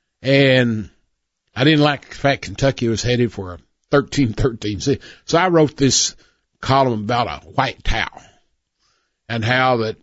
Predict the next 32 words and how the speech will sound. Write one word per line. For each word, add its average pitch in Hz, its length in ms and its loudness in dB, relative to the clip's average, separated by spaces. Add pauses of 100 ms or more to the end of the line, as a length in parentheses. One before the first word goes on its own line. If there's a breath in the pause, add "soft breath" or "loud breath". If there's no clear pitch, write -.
they 123 80 -4
ought 131 140 2
to 123 120 2
just, 120 380 0
you 127 120 -2
know, 76 180 -8 (680)
give 139 140 4
it - 160 0
to 104 180 -4 (180)
Ru-, 131 160 4
uh, 120 240 -2
give 123 220 0
it 104 120 -12
to 98 80 -16
Joe 131 280 2
Hall 117 280 4
one 123 240 2
half 117 340 -2
and 104 160 -6
Ray 127 160 4
Mears 117 360 0
the 120 120 -2
other 113 120 -2
half 104 200 -6
and 113 80 -12
just 107 160 -10
let 117 140 0
'em 107 100 -2
cry 117 360 -2
their 104 180 -6
eyes 92 340 -6
out. - 300 -14